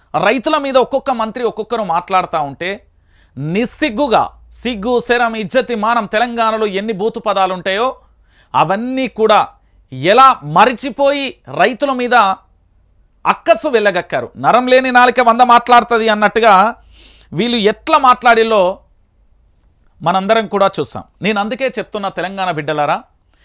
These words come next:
కేసీఆర్ అనే వ్యక్తి రైతు బంధు ఇచ్చి రైతులకు భరోసానిచ్చాడు. ఈయన రైతు బంధు ఇవ్వకుండా రైతుల ఉసురు తీసుకుంటున్నాడు. ఆయన పేరే యనుమల రేవంత్ రెడ్డి, కాంగ్రెస్ పార్టీకి సంబంధించిన ముఖ్యమంత్రి.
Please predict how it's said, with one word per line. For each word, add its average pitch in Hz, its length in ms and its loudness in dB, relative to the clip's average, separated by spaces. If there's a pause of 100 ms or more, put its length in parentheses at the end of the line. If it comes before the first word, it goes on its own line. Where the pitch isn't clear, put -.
(280)
కేసీఆర్ 294 540 4
అనే 277 160 0
వ్యక్తి 262 260 -2
రైతు 262 260 0
బంధు 269 220 -2
ఇచ్చి 269 260 -4
రైతులకు 277 400 2
భరోసానిచ్చాడు. 233 840 2 (800)
ఈయన 269 260 0
రైతు 240 240 0
బంధు 302 240 0
ఇవ్వకుండా 277 360 0
రైతుల 269 360 0
ఉసురు 269 360 0
తీసుకుంటున్నాడు. 233 840 -4 (340)
ఆయన 190 180 -2
పేరే 208 280 -4
యనుమల 196 380 -4
రేవంత్ 190 340 -4
రెడ్డి, 190 300 -6 (1080)
కాంగ్రెస్ 240 480 0
పార్టీకి 208 400 -4
సంబంధించిన 175 520 -10
ముఖ్యమంత్రి. 165 560 -12